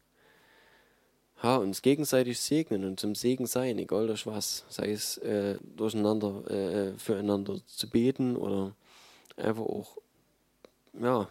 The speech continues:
zu helfen, Dinge zu tun oder uns gegenseitig aufzubauen durch die Gaben, die der Heilige Geist uns einfach gegeben hat. Hm. Genau. Einfach zur Erbauung, uns gegenseitig zur Auferbauung in Liebe zu dienen.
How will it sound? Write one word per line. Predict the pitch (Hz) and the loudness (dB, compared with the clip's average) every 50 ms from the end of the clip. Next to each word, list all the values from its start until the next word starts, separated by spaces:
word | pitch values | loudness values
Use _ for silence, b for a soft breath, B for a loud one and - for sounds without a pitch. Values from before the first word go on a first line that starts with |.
| - | -6
zu | - - - 104 | -4 0 2 2
helfen, | 98 113 120 135 143 135 - 127 113 104 | 4 4 4 4 4 2 2 0 0 2
Dinge | - 127 131 123 117 | 2 2 2 2 0
zu | - - | -2 -4
tun | 104 - - 131 135 143 139 131 120 | -6 -2 -2 0 0 0 -2 -2 -4
oder | 117 - - - | -4 -4 -4 -4
uns | - - - - | -4 -6 -10 -4
gegenseitig | - 123 123 123 110 113 107 107 107 113 - | -4 -2 -2 -2 -2 -2 -2 -2 -4 -4 -2
aufzubauen | - 131 131 - - 120 110 104 - 104 104 107 107 107 104 104 - _ _ - | 0 0 0 0 -2 -2 -2 0 0 0 0 0 -2 -2 -4 -8 -12 _ _ -12
durch | - - 104 - - - _ - | -10 -8 -8 -8 -8 -10 _ -4
die | 131 131 | -2 4
Gaben, | - 127 131 143 147 135 113 | 4 6 6 6 4 2 0
die | 104 98 | -2 -2
der | 95 98 | 0 0
Heilige | 98 101 101 101 104 113 | 0 2 0 -2 -4 -4
Geist | - 98 107 117 - | -4 -4 -4 -4 -6
uns | 117 - - | -6 -8 -8
einfach | 104 101 - - | -8 -8 -10 -10
gegeben | - - - - 117 127 131 104 101 | -12 -8 -4 -2 -2 -2 -2 -4 -6
hat. | 98 107 - - B B B B B B B B B B B B B B B B B B B B B B B B B B B B B B B - - | -6 -8 -10 -16 B B B B B B B B B B B B B B B B B B B B B B B B B B B B B B B 2 6
Hm. | 151 156 147 131 113 98 98 - b b b b b b b b b - - | 8 8 8 8 6 2 -2 -10 b b b b b b b b b -16 -10
Genau. | 117 113 113 110 110 - - b b b b b b b b b b b b b b b b b _ _ _ b b b b b b b b b b b b b b b - | -8 -6 -6 -6 -6 -8 -10 b b b b b b b b b b b b b b b b b _ _ _ b b b b b b b b b b b b b b b -4
Einfach | - 117 117 135 | -4 0 0 0
zur | - - - - | 0 0 -2 -2
Erbauung, | 101 - - 104 110 113 107 92 95 | 0 4 4 6 6 6 2 0 -2
uns | 92 95 - | -6 -8 -6
gegenseitig | - - 113 120 110 - 110 104 104 - | -4 -4 -2 -2 -2 -2 -2 -2 -2 -4
zur | - - - - | -4 -6 -4 -2
Auferbauung | - 127 123 131 123 - 107 104 104 104 104 101 | -4 -4 -4 -6 -4 -2 0 2 2 2 0 -2
in | 101 | -2
Liebe | 98 104 104 - - | -2 -4 -6 -6 -8
zu | - - - | -12 -12 -12
dienen. | - - - 101 101 98 101 107 | -12 -12 -10 -10 -10 -10 -14 -18